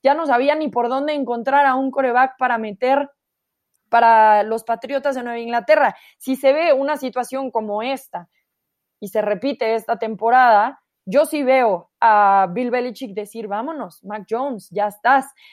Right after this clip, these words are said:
El único problema que yo le veo a esta situación, o más bien no problema, pero un poquito el bache, es que la diferencia de estilos entre un quarterback y otro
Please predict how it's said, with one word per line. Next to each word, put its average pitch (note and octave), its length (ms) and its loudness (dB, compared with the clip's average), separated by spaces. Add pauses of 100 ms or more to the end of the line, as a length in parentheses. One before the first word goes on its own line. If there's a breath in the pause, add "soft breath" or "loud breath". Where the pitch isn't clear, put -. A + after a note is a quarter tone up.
(100 soft breath)
El B3+ 180 2
único E4+ 320 0
problema C#4 460 2
que A#3 100 -2
yo B3+ 120 0
le D4 120 -4
veo C#4 220 2
a C4 100 4
esta C4+ 220 -6
situación, B3+ 640 -8
o C#4 320 2
más C#4 160 -8
bien D#4+ 160 -8
no D#4 140 -6
problema, A3 520 -2
pero A3+ 220 2
un B3+ 160 -2
poquito C4 600 -2
el G#3 160 0
bache, C4 480 2 (360 soft breath)
es C4+ 160 0
que D4+ 340 2
la C4 140 2
diferencia C#4+ 460 -2
de D4 40 0
estilos C#4+ 380 -6
entre B3+ 240 -4
un C#4+ 100 -8
quarterback C4 380 0
y C4+ 80 -6
otro C#4 320 0